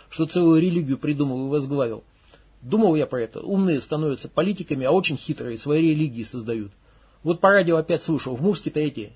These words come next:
черноквадратники активизировались. Свою радиостанцию завели, видать, выжили после эпидемии.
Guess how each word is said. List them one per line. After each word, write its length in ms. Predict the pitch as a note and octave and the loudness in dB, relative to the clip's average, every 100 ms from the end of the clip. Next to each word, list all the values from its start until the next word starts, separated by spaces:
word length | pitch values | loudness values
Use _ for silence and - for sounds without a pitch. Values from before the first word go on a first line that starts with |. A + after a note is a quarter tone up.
| _ | _
черноквадратники 840 | C#3+ D3+ D3+ D#3 D#3+ C#3 B2+ A#2 | -6 -4 -2 0 2 0 -4 -6
активизировались. 840 | A#2+ - F3+ E3 D#3 C3+ A#2 G#2+ - _ _ _ | -6 -4 -2 0 0 -2 -2 -8 -16 _ _ _
Свою 320 | - E3 F3 | 0 2 4
радиостанцию 640 | D#3 D#3 D#3 - F3 - C#3+ | 2 2 0 0 -2 -2 -4
завели, 360 | C#3+ C#3+ C#3 | -2 -2 -4
видать, 280 | A#2+ C3+ C#3 | -4 -4 -4
выжили 340 | A#2+ C#3 F3 D3+ | -4 -2 -2 -2
после 300 | D3 D#3 C3+ | -6 -8 -8
эпидемии. 520 | D3+ C3+ B2+ G#2+ | -8 -6 -6 -8